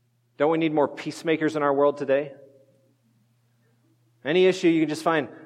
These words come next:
lobbing back and forth, whether it's social media or whatever context. It's just everybody pick a side and then let's argue it, let's argue over it. But peacemakers are those who say, "Hey, I may not agree with you. We, we might not agree, but let's,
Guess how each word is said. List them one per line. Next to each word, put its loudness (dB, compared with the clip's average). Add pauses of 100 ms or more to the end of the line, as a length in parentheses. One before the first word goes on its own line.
(140)
lobbing 4
back 2
and -8
forth, 6
whether 4
it's -2
social 2
media 4
or 6
whatever 4
context. -2
It's -12
just -8 (180)
everybody 4
pick -2
a -12
side 4
and -2
then -2
let's 2
argue 4
it, 0
let's -2
argue 4
over 2
it. -6 (1000)
But -6
peacemakers -4
are -4
those 2
who -10
say, -2
"Hey, 0 (600)
I -8
may 4
not 6
agree 2
with 2
you. 4
We, 0
we 2
might 2
not 4
agree, 2
but 2
let's, -2